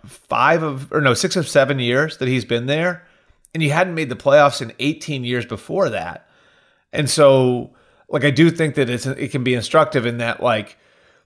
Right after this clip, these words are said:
you can have a coach who's been in place, in a, in a place for a long time where it seems like maybe he's getting stale, and maybe he just needs to be pushed to do things a little differently and to refresh,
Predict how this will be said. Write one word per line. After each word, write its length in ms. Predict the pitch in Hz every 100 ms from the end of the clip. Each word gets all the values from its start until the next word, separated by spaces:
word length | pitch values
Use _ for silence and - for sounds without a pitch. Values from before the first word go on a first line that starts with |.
| _ _ _
you 180 | 143 143
can 120 | 156
have 200 | 135 160
a 60 | 170
coach 260 | 160 147
who's 120 | 131
been 140 | 107 139
in 80 | 131
place, 440 | - 110 110 - - _
in 100 | 110
a, 120 | 135 131
in 140 | 135
a 40 | 135
place 240 | 139 123
for 120 | -
a 40 | 117
long 260 | 113 127
time 240 | 123 113 110
where 120 | 104
it 80 | 98
seems 240 | 151 135
like 120 | 135
maybe 220 | 120 117
he's 180 | 117 117
getting 260 | 135 113 101
stale, 680 | - 151 151 117 107 101 - _ _ _ _ _
and 160 | - 139
maybe 280 | 151 170 170
he 140 | 151
just 420 | 135 151 - - - _ _ _ _ _ _
needs 360 | 143 139 123 -
to 80 | 127
be 160 | 123
pushed 560 | - 117 90 - - - _ _ _ _ -
to 100 | 127
do 380 | 107 131 123 123 -
things 320 | 135 123 107
a 100 | -
little 260 | 117 117 104
differently 640 | 110 98 98 - 87 90 -
and 160 | 120
to 100 | 110
refresh, 760 | 110 101 - 113 95 87 -